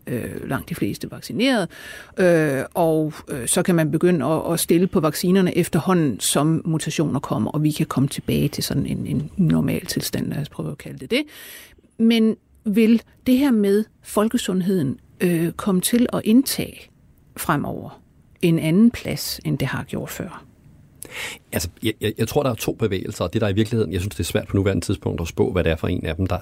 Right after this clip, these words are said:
Speaker 2: der vinder, men om måske er pointen i virkeligheden, at det er der ingen af dem, der vil gøre, men der vil være en, en kamp frem og tilbage. Den ene er selvfølgelig, som du nævnte, sygdommens normalisering.
Speaker 1: Mm.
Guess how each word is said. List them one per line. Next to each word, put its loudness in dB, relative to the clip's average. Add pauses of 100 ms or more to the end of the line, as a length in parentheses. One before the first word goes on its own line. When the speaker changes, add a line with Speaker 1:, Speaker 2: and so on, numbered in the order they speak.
Speaker 2:
der 2
vinder, -4
men 2
om 2
måske 2
er 2
pointen 0
i 4
virkeligheden, 0
at 0
det 2
er 0
der 0
ingen 2
af -2
dem, 0
der 0
vil -4
gøre, 2
men 2
der 0
vil -4
være -2
en, 2
en -2
kamp -6
frem -6
og -8
tilbage. -8 (260)
Den 2
ene 4
er 0
selvfølgelig, -2
som -2
du -2
nævnte, 2
sygdommens 0
normalisering. -2 (100)
Speaker 1:
Mm. -4